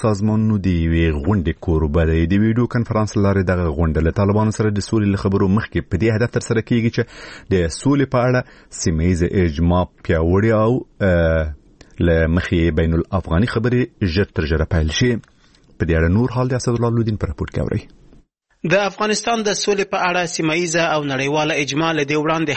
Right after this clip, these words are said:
Speaker 2: هم رامنځته شوې، خو اوس افغان چارواکي هڅه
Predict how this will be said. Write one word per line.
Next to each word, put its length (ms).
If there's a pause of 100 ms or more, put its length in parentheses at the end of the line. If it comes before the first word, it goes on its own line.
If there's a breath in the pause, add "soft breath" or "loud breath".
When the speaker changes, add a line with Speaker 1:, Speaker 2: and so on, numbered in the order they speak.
Speaker 2:
هم 220
رامنځته 580
شوې، 340 (340 soft breath)
خو 160 (120)
اوس 180 (100)
افغان 380
چارواکي 460
هڅه 260